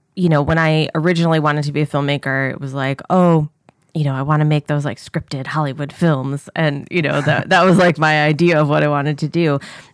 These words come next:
And then as I got older and got into college, I was like, "Oh, documentary and animation is actually really the thing that is, you know, tugs at my heartstrings. It's really what I wanna do." So, yeah,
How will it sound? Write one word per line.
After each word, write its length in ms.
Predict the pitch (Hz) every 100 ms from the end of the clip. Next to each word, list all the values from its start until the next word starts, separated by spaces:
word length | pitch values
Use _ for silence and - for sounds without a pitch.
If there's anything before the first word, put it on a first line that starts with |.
| _
And 160 | 185 175
then 260 | 170 160
as 260 | - 170 165
I 80 | 160
got 220 | 151 -
older 380 | 156 156 156 147
and 120 | 139
got 160 | 139
into 200 | 139 139
college, 420 | 151 170 160 151 143
I 40 |
was 120 | 143
like, 160 | 147 -
"Oh, 460 | - 208 180 156 143 233
documentary 640 | - 156 156 160 151 147 143
and 140 | 139
animation 460 | 135 135 147 - 127
is 140 | 135
actually 500 | 120 135 - 101 104
really 480 | 110 95 87 76 156 165 _
the 220 | 139 139 147
thing 340 | 147 131 139
that 280 | 107 82 - _ _ _ _ _ _ _ - - -
is, 220 | 156 147
you 100 | 185
know, 120 | 160
tugs 280 | 147 - 160
at 80 | 160
my 120 | 151
heartstrings. 540 | 160 151 151 151 143 147
It's 140 | 147
really 180 | 160 143
what 120 | 143
I 60 | 139
wanna 260 | - 147
do." 280 | 143 143 - - - - -
So, 440 | - 208 180 165 151 - _ _ _ _ _ _ _ _ _ - - - - _ _ _ _
yeah, 260 | 165 139